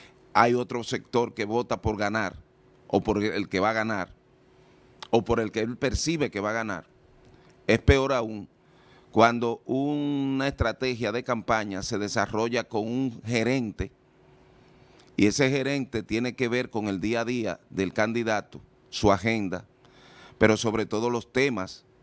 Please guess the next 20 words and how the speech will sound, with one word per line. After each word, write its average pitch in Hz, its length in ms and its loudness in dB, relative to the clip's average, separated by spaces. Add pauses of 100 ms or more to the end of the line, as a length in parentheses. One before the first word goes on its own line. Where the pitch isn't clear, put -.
(120)
que 107 100 6
gravitan 107 720 -2 (560)
y 101 100 2
que 113 120 4
le 104 140 2
conviene 110 600 -2 (220)
al 113 180 6
candidato 117 720 -2 (140)
abordar 117 600 0 (240)
para 110 200 6
que 113 120 -4
la 107 120 0
gente 120 320 -6
vaya 123 440 -2 (180)
comparando 123 800 0 (340)
con 117 200 6
el 107 160 -2
que 107 280 -2
está 117 280 0
gobernando 110 760 -4